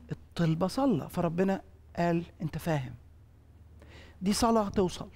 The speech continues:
الطلبة كده وبيصلي كده". فاهمين بقول إيه؟ مثل تاني، مثل تاني. دانيال نفس الفكرة في السبي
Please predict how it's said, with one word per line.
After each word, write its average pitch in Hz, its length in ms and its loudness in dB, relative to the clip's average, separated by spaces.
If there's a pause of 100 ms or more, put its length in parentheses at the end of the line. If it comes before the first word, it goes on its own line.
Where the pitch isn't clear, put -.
(1600)
الطلبة 190 340 0
كده 202 260 2
وبيصلي 254 380 2
كده". 359 200 0 (2500)
فاهمين 190 260 4
بقول 214 220 0
إيه؟ 240 140 -4 (1300)
مثل 170 260 2
تاني، - 280 -8 (580)
مثل 170 240 0
تاني. - 280 -8 (2250)
دانيال 226 460 4 (200)
نفس 202 220 0
الفكرة - 360 -2
في - 60 -10
السبي - 360 2